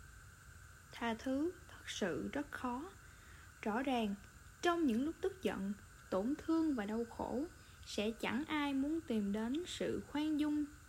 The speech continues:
dành cho người đã đối xử tệ với mình. Nhưng mình nghĩ, vì chúng ta luôn mặc định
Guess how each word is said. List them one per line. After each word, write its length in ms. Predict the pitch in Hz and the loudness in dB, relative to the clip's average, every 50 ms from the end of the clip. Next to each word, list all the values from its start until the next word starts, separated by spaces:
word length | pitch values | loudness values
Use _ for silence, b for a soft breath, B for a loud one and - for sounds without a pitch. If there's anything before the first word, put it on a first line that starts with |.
| - | -6
dành 240 | - 214 196 185 180 | -2 -2 -2 -2 -2
cho 180 | 190 214 214 220 | -2 -2 2 2
người 340 | 220 214 208 196 190 185 180 | 4 4 4 2 0 -2 -2
đã 260 | 175 - - - 247 | -2 -4 -4 -4 -2
đối 200 | 247 254 269 294 | -2 -2 -2 -2
xử 200 | - - 214 220 220 | -2 -2 -4 -4 -4
tệ 160 | - - - | -4 -4 -4
với 160 | 190 220 254 | 0 2 4
mình. 180 | 254 240 220 196 185 180 - - B B B B B B B B B B B B - - | 4 4 4 4 2 -2 -6 -12 B B B B B B B B B B B B -4 0
Nhưng 200 | 311 320 320 294 | 4 4 6 6
mình 160 | 247 214 202 196 | 6 6 4 2
nghĩ, 320 | 180 - 196 220 285 339 - - - - - - - | 0 0 0 0 0 -2 -4 -8 -16 -16 -18 -6 0
vì 120 | 233 220 208 | 0 2 2
chúng 220 | 247 262 302 311 | 2 0 0 0
ta 200 | 302 269 254 240 233 226 - - - | 2 2 0 0 -2 -4 -8 -6 0
luôn 420 | 269 262 269 294 302 302 285 254 | 2 4 6 6 6 6 6 6
mặc 200 | 226 202 - - | 6 4 2 0
định 300 | 202 185 180 175 180 190 | 0 0 0 -2 -4 -4